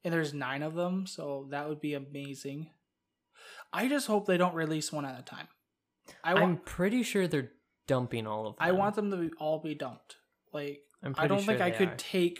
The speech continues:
Speaker 1: watching one
Speaker 2: Yeah.
Speaker 1: and then having to wait a week to
Speaker 2: It
Speaker 1: watch
Speaker 2: also,
Speaker 1: another.
Speaker 2: like, I understand releasing one at a time with, like, episodes of, like, Loki or Bad Batch or
Speaker 1: Yeah.
Speaker 2: whatever,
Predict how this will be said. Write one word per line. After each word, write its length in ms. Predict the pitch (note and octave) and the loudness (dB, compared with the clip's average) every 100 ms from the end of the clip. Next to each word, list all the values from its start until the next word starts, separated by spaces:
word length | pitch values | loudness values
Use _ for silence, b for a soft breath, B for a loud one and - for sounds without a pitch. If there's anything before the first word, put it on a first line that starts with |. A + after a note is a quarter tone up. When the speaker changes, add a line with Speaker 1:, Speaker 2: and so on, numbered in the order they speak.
| - | -10
Speaker 1:
watching 680 | D3+ D#3 D#3 - D3+ C#3+ | 0 2 2 0 -4 -4
one 360 | C#3 C#3+ F3+ B3 | -2 0 2 2
Speaker 2:
Yeah. 640 | G3+ C#3+ B2 A#2 A2+ A2+ A2 - | 6 6 6 6 4 2 0 -4
Speaker 1:
and 140 | F#3 F3 | 2 4
then 80 | F3 | 4
having 320 | F3+ F#3 F#3+ | 2 0 2
to 60 | F3+ | 2
wait 220 | D#3+ E3 | 4 2
a 60 | D3+ | 2
week 340 | D3 D3+ - | 0 -4 -6
to 140 | - F3 | 2 4
Speaker 2:
It 60 | |
Speaker 1:
watch 60 | F#3 G3 G3 | 6 6 4
Speaker 2:
also, 60 | F#3 | 6
Speaker 1:
another. 280 | F3+ E3+ | 6 6
Speaker 2:
like, 80 | D#3+ | 4
I 80 | E3 | 2
understand 680 | G#3 A3 - F#3+ F3+ E3 C#3 | 2 0 2 2 2 2 -4
releasing 500 | D3 C3+ C3 - C3 | 0 2 2 0 0
one 160 | B2 B2 | 2 2
at 100 | A#2+ | 2
a 80 | A#2 | 0
time 260 | - A#2+ | 0 0
with, 140 | A#2 A2+ | 0 0
like, 160 | G#2+ - | -2 0
episodes 640 | A#2+ - - A2+ G#2+ G#2 | -4 -4 -6 -4 -4 -4
of, 120 | G#2+ G#2+ | -8 -6
like, 200 | G#2+ A#2+ | -8 2
Loki 400 | B2+ A#2+ A#2 A2 | 2 2 -4 -6
or 80 | A2 | -2
Bad 240 | A2+ A2 | -2 -2
Batch 280 | A2+ G#2+ - | -2 -4 -4
or 80 | G#2+ | 4
Speaker 1:
Yeah. 140 | G2+ E3 | 4 4
Speaker 2:
whatever, 260 | A2+ A#2 | 0 -4